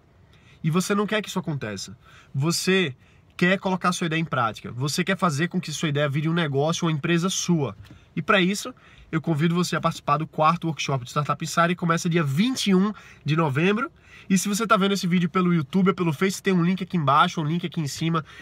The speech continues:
pra você se inscrever. E se você tá pelo podcast Startups de Alto Impacto, ouvido pelo podcast, você pode acessar diretamente no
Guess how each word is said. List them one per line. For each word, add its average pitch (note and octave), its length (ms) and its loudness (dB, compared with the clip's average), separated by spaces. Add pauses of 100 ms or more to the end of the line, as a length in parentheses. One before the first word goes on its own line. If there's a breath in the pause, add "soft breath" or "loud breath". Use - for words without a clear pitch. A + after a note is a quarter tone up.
(240 loud breath)
pra G3+ 160 6
você G3+ 240 0
se F#3 140 -2
inscrever. E3+ 540 0 (440 loud breath)
E G3 60 2
se G3 100 -4
você A3+ 180 -4
tá A3+ 100 -2
pelo G3+ 180 0
podcast G3+ 400 0
Startups F#3+ 340 0
de F#3 40 0
Alto F3+ 160 -2
Impacto, F3+ 520 2 (160 loud breath)
ouvido E3+ 400 4
pelo F3+ 240 2
podcast, E3+ 480 -2
você F3+ 200 -2
pode D#3+ 400 -2 (280 loud breath)
acessar E3 440 0
diretamente E3+ 560 0
no F3 220 2